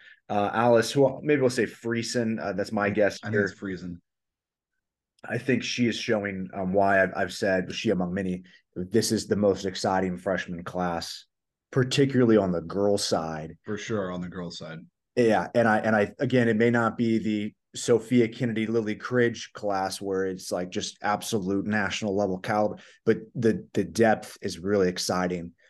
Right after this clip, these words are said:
Speaker 1: um, particularly across the whole state for this class of, I think, twenty twenty-seven. So,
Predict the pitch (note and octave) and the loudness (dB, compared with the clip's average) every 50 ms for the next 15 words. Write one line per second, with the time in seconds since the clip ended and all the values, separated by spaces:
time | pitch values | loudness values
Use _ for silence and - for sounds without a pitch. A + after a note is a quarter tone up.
0 | _ _ - F#2 F#2 F2+ E2+ - G2+ F#2+ F#2 - A2+ G2+ A2+ G#2+ G2 F2+ E2 - | _ _ -6 -4 -4 -4 -2 -2 -4 -4 -2 -2 -2 0 2 2 4 4 2 0
1 | - - - A2 G2 F#2 - - G2+ F2 - - A#2 G#2 F#2 - - - - G2+ | -2 0 2 2 2 2 0 -4 -4 -4 2 2 4 4 2 0 -2 0 0 0
2 | F#2+ F#2+ F2+ - F#2+ F2 F2+ F2+ - - G2+ F2+ F2 E2 - F2+ E2 D#2+ - - | 0 0 -2 -6 -6 -6 -6 -6 -6 -4 -2 -2 -2 -2 -4 -6 -6 -6 -6 -6
3 | F2+ F#2 F#2 F#2 F2+ - - F2+ E2+ E2 E2 - - F#2+ F2 D2+ D2+ - F#2 E2+ | -4 -4 -4 -4 -6 -8 -8 -8 -6 -6 -8 -6 -6 -6 -6 -6 -4 -4 -4 -4
4 | E2 E2 D#2+ D#2 - E2 D2+ D2 | -4 -6 -8 -8 -8 -8 -8 -10